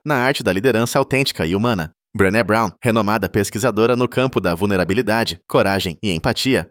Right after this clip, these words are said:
utiliza a sua experiência acadêmica e prática para apresentar um novo paradigma de liderança.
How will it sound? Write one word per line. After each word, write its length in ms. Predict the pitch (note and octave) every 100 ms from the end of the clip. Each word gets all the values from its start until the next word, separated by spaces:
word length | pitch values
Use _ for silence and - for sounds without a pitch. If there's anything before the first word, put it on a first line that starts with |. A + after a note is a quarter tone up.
| -
utiliza 500 | A#2+ - G#2+ G#2 A2
a 40 |
sua 160 | G2 G2
experiência 560 | - A#2 G2+ G#2+ A2
acadêmica 540 | F2+ D3+ A#2 C3 G2 E2
e 60 |
prática 480 | E2 A#2+ B2 - D#2+ -
para 220 | G2+ G2
apresentar 540 | G2 G2+ B2 A#2+ A#2+
um 40 | A2
novo 240 | G#2 G#2
paradigma 540 | - A#2+ A2 B2+ F2+
de 100 | D#2+
liderança. 480 | E2+ E2+ A2 G2+ -